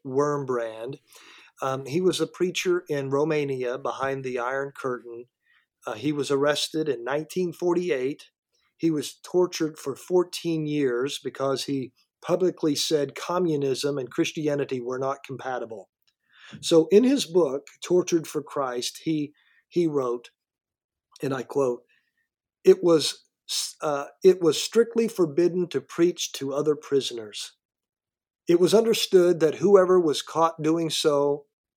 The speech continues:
or doing this received a beating. But a number of us decided to pay the price for the privilege of preaching.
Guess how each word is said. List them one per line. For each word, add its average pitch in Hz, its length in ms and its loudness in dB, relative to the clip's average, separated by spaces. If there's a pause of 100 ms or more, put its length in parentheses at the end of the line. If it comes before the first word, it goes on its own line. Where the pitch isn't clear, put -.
(180)
or 139 120 0
doing 165 400 6
this 131 360 -2
received 147 460 0
a 156 60 2
beating. 127 440 -4 (840)
But 151 120 6
a 151 80 8
number 220 300 8
of 143 120 6
us 147 340 2
decided 160 580 0
to 131 80 -4
pay 160 340 0
the 151 120 -2
price 147 520 -2
for - 140 -6
the 127 100 -8
privilege 165 520 0
of 180 140 -4
preaching. 127 500 -6